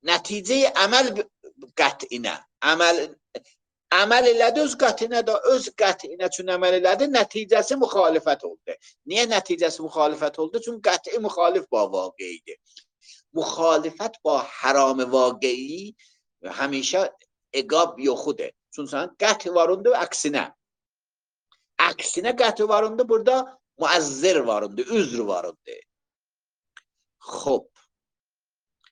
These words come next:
İndi buradan gəlirdi ki, bu qət bu mənada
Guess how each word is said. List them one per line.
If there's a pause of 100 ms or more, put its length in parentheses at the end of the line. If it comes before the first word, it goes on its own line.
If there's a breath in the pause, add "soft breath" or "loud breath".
(960)
İndi
buradan (100)
gəlirdi
ki, (680)
bu (200)
qət
bu
mənada